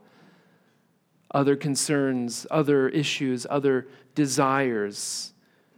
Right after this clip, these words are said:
that need to be pushed out, to be put in their proper place, so that Christ will be in his proper place. He is the Lord of all the universe, and we desire,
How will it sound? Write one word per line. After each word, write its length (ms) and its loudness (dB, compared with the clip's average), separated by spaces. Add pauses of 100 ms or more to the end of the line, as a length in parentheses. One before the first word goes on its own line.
(1800)
that 100 -2
need 260 0
to 60 0
be 140 -4
pushed 380 -10
out, 340 -10
to 80 -12
be 100 0
put 220 2
in 120 2
their 140 4
proper 360 -2
place, 600 -10 (680)
so 160 -8
that 100 0
Christ 380 -4
will 80 -4
be 140 -4
in 80 -6
his 180 -8
proper 360 -10
place. 580 -12 (880)
He 120 -2
is 120 2
the 80 2
Lord 180 4
of 100 -6
all 140 4
the 100 -2
universe, 560 -4
and 120 -6
we 80 0
desire, 680 -2